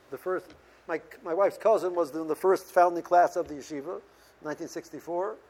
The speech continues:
and my brother-in-law was in the cl-, uh, was, was, was in nineteen sixty-five. So we go back with the,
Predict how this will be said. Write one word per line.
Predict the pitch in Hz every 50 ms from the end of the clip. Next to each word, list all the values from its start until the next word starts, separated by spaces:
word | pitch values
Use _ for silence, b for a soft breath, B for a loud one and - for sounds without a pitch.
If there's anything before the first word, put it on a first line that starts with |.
| b b b b b b b _
and | - 160 156 160 160 160 156 160
my | 147
brother-in-law | 135 196 196 190 190 190 180 165 165
was | 165 170 139
in | 165
the | 160 143
cl-, | - 196 - - 170 214 - 160
uh, | 147 151 - 147 - - 165 139 165 -
was, | 151 143 - - - -
was, | 156 151 139 120 - _ _ - - - -
was | 151 131 127
in | 139 151
nineteen | 165 151 - 160 143
sixty-five. | - 147 - - 160 139 202 208 170 143 139 147
So | - - 175 156 156 165 B B B B B B B B -
we | 175 160
go | - 185
back | 165 190 190 185 - -
with | 196 170 -
the, | 160 143